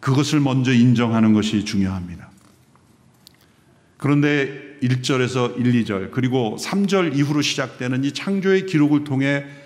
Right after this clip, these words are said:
발견되는 중요한 사실은 삼위일체 하나님이 이 창조의 역사를 이루신 분이라는 것을 알려줍니다. 삼위일체라는 단어 자체는 성경에 나오지 않습니다.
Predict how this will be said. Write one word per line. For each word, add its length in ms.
발견되는 720
중요한 680
사실은 720
삼위일체 680
하나님이 800
이 100
창조의 840
역사를 460
이루신 380
분이라는 460
것을 260
알려줍니다. 760
삼위일체라는 880
단어 260
자체는 400
성경에 380
나오지 320
않습니다. 360